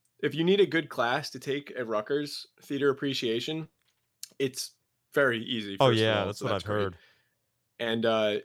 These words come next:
Speaker 1: you get to s-, they, with taking the course, you have to pay, like, an extra hundred bucks, but with it, you get tickets to a Broadway show, you get tickets to an off-Broadway show.
Speaker 2: Oh, off-Broadway
Speaker 1: Um,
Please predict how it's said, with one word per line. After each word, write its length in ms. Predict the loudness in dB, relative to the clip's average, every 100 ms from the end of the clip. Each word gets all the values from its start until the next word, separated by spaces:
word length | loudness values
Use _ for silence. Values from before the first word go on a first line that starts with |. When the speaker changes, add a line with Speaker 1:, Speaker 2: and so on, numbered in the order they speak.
| _
Speaker 1:
you 160 | -8 0
get 180 | 2 2
to 80 | -4
s-, 100 | -4
they, 400 | -2 -2 -6 -12 -14 -16
with 380 | -6 0 0
taking 220 | 2 0 0
the 60 |
course, 280 | 2 2 2
you 40 | -2
have 60 |
to 60 | -2
pay, 100 | 0
like, 120 | 0
an 60 | 0
extra 300 | -4 -4 -6
hundred 320 | -4 -6 -4
bucks, 380 | 0 0 -2 -16 _ _ _ _
but 100 | -2
with 220 | 2 2 2
it, 100 | 0
you 120 | 2
get 200 | 0 0
tickets 400 | -2 0 0 -2
to 160 | -2 -2
a 40 |
Broadway 420 | 2 2 2 2
show, 560 | 0 0 2 2 0 -4 _ _ -10
you 60 | -6
get 120 | -4
tickets 260 | -4 -4
to 80 | -4
an 60 | -2
off-Broadway 680 | 0 0 2 0 2 0 -2
show. 500 | -2 -4 -4 -6 0
Speaker 2:
Oh, 80 | 2
off-Broadway 580 | 4 2 2 0 2
Speaker 1:
Um, 40 | -2